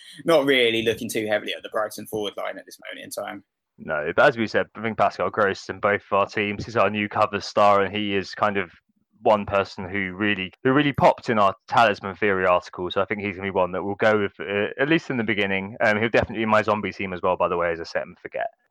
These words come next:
Speaker 2: Yeah, so that's Brighton.
Speaker 1: Let's move on to Burnley. Uh, now, Burnley, we've had a little bit of a contentious debate, uh, between myself and Tom in regards to, uh, what we think of the assets,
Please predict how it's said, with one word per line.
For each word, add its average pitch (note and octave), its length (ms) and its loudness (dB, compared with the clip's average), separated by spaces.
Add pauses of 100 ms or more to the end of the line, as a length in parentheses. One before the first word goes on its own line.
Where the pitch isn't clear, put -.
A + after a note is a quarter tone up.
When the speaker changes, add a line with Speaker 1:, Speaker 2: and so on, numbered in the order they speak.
Speaker 2:
Yeah, G3 220 6
so - 140 -2
that's - 160 6
Brighton. D#3+ 560 2 (320)
Speaker 1:
Let's E3 240 2
move F#3 160 4
on E3 100 4
to - 100 -2
Burnley. A2 720 2
Uh, B2 140 4
now, D3+ 260 2
Burnley, F3+ 920 2 (180)
we've D3+ 160 -2
had D#3+ 220 0
a C#3+ 100 2
little C3+ 300 0
bit A#2 140 2
of A2 40 -4
a A2 80 -4
contentious A2+ 640 -6
debate, A2 480 -2 (580)
uh, A2 200 4
between A#2 340 -2
myself A2 320 0
and A2 100 -4
Tom A2 460 0 (300)
in A#2+ 140 0
regards A#2+ 580 2
to, A2 280 0
uh, A2 160 2
what A2 160 0
we A#2+ 80 -6
think A#2+ 240 -6
of A2+ 120 -14
the A#2 120 -2
assets, - 580 -6